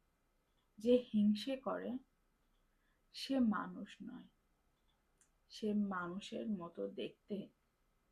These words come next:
কিন্তু অমানুষ। এই পৃথিবীতে সব থেকে কঠিন কাজ হচ্ছে নিজেকে চেনা,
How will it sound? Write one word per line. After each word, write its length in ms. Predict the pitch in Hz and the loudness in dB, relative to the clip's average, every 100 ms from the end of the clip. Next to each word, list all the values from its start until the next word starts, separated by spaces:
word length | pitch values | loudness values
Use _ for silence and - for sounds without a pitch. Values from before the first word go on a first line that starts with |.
| _ _ _ | _ _ _
কিন্তু 560 | 196 190 196 226 220 247 _ _ _ _ _ _ | -4 -4 -4 -4 -2 -4 _ _ _ _ _ _
অমানুষ। 960 | 180 160 92 180 - - - - - - _ _ _ _ _ _ _ | -8 -6 -6 -10 -12 -12 -16 -16 -16 -18 _ _ _ _ _ _ _
এই 180 | 220 247 | 4 4
পৃথিবীতে 760 | 254 233 214 247 254 240 196 254 - _ _ _ _ _ _ _ _ _ | 4 -2 -2 -2 -2 -4 -6 -6 -8 _ _ _ _ _ _ _ _ _
সব 360 | - - 220 - _ | -12 -4 -4 -4 _
থেকে 340 | - 240 254 262 - | -4 -2 0 -2 -2
কঠিন 420 | 220 - 247 247 | -4 2 6 6
কাজ 300 | 254 247 240 | 4 0 0
হচ্ছে 520 | 240 - - 196 208 262 _ _ _ _ _ _ _ _ _ _ | -2 -4 -12 -8 -8 -10 _ _ _ _ _ _ _ _ _ _
নিজেকে 640 | 208 214 220 208 247 247 254 | 6 8 8 6 2 2 -2
চেনা, 440 | - 196 180 - | -2 -10 -10 -12